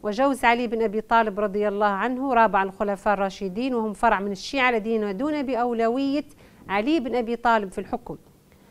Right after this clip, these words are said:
الفاطميون في شمال أفريقيا، بدت الدعوة الفاطمية تنتشر في المغرب على يد أبي عبد الله الشيعي،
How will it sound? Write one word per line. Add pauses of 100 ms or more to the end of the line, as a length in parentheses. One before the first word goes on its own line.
(500)
الفاطميون
في
شمال
أفريقيا،
بدت
الدعوة
الفاطمية
تنتشر
في
المغرب
على
يد
أبي
عبد
الله
الشيعي،